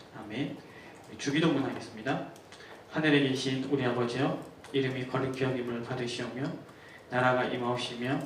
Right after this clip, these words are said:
뜻이 하늘에서 이루어진 것 같이 땅에서도 이루어지이다. 오늘날 우리에게 일용할 양식을 주옵시고 우리가 우리에게 죄 지은 자를 사하여 준 것 같이 우리 죄를 사하여 주옵시고 우리를 시험에 들게 하지 마옵시고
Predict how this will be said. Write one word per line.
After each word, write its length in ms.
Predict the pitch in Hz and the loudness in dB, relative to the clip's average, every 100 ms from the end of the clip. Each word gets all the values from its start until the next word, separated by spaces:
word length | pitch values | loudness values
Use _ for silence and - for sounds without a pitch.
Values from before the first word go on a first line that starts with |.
| - - - | -6 -16 -4
뜻이 260 | 139 123 139 | 0 2 2
하늘에서 420 | 131 127 123 123 | 2 2 2 0
이루어진 420 | 123 123 - 127 | 0 -2 -2 -6
것 140 | 120 | -6
같이 460 | - 117 - 139 - - - | -4 -4 0 0 0 -8 -10
땅에서도 500 | - 135 127 123 123 | -2 0 2 -2 0
이루어지이다. 640 | 131 120 117 120 113 104 - 127 - - - - - - | 0 0 -2 -4 -4 -6 -8 -10 -12 -18 -20 -18 -18 2
오늘날 480 | 147 143 139 139 131 | 8 10 12 10 8
우리에게 380 | 127 127 127 120 | 6 2 2 0
일용할 360 | 131 131 127 117 | 0 0 0 -2
양식을 420 | 110 - 135 - | -2 2 2 2
주옵시고 640 | 113 104 - - 139 - - - - - - | 0 -4 -6 -6 -8 -8 -14 -20 -20 -20 0
우리가 300 | 127 131 127 | 2 4 6
우리에게 420 | 120 120 120 120 | 4 2 2 0
죄 220 | - 127 | 2 0
지은 240 | 127 120 123 | 0 -2 0
자를 240 | 117 117 | 0 -2
사하여 280 | - 127 123 | 0 2 2
준 120 | 123 | 0
것 160 | 120 - | -4 -4
같이 380 | 117 - 139 - - - - - - | -6 -2 -2 -2 -6 -14 -18 -20 -4
우리 200 | 135 131 | 2 4
죄를 320 | 127 120 127 | 4 4 2
사하여 300 | 123 131 127 | 2 2 2
주옵시고 720 | 123 113 107 - - 135 - - - - - - | 0 -2 -4 -6 -4 -4 -4 -10 -18 -20 -10 2
우리를 280 | 123 131 | 4 4
시험에 340 | 127 - 139 135 | 4 4 4 4
들게 240 | 135 131 | 0 0
하지 200 | 123 120 | 0 0
마옵시고 720 | 120 107 - 127 120 139 - | 0 -2 -2 -8 -4 -4 -4